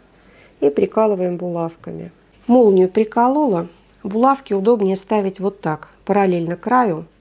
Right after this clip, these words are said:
и делать несколько проколов. Конечно, когда это будет какая-нибудь тридцать пятая по счету молния, вам даже и булавки никакие не потребуются. Но если это первая молния, то лучше приколоть или даже приметать.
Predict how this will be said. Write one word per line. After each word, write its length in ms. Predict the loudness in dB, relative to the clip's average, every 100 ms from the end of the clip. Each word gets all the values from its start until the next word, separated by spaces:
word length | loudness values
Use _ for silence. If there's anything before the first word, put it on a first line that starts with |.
| _ _ _ _ -8
и 80 | 0
делать 340 | 2 2 0
несколько 460 | 0 -2 -10 -18 -8
проколов. 540 | -4 -4 -6 -14 -14 -18 _ _ _ _ _ _ -20 -20 -20 -2
Конечно, 420 | 2 4 2 -2
когда 240 | -2 0
это 160 | 0 0
будет 220 | -2 -2
какая-нибудь 360 | -2 -2 -2 -2
тридцать 300 | -4 -4 -2
пятая 320 | 0 0 -4
по 160 | -2
счету 360 | -4 -4 -6 -6
молния, 420 | -4 -2 -2 -4
вам 180 | -4 -2
даже 280 | -2 -4 -6
и 40 |
булавки 460 | -4 -2 -2 -4 -6
никакие 440 | -6 -6 -6 -6
не 120 | -6
потребуются. 880 | -6 -8 -8 -8 -6 -8 -10 -10 -10 -2
Но 100 | 2
если 320 | 2 0 -2
это 240 | -2 -4
первая 440 | -2 0 2 2 2
молния, 520 | 2 0 -2 -4 -6
то 160 | -4 -2
лучше 300 | -2 -2 -4
приколоть 720 | -4 -2 0 2 0 -2 -8 -20 -2
или 200 | 0 2
даже 340 | 0 -2 -2 -4
приметать. 760 | -4 -4 -4 -6 -12 -12 -20